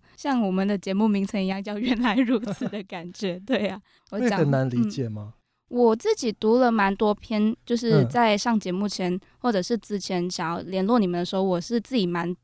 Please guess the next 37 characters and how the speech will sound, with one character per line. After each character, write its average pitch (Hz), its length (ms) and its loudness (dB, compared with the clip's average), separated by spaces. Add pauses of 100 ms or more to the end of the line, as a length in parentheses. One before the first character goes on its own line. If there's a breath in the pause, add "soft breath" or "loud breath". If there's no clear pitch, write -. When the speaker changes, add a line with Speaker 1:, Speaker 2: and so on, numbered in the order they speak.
(100)
Speaker 1:
读 214 120 0
蛮 202 180 2
多 202 100 -2
篇 185 280 -8
的。 208 100 -16 (320 soft breath)
可 220 60 -4
是 302 80 0
我 349 120 4
觉 214 140 2
得 220 100 2
是 262 240 -2 (220 soft breath)
蛮 208 200 0
容 214 200 2
易 247 120 4
理 180 220 -2
解 175 360 -10
的。 - 120 -14 (180)
Speaker 2:
哦， 143 260 -4
那 208 160 0
就 139 80 0
好。 113 140 -10
Speaker 1:
对， - 340 -20
可 262 100 4
能 285 100 6 (200)
我， 214 340 0 (280)
<laughs> - 320 -20
我 214 140 0
喜 220 180 -2
欢 220 140 2
文 208 160 0
字 208 220 -8
吧， 190 180 -6
所 - 160 -6
以 240 40 2
我 214 160 0
觉 202 160 0
得 254 100 2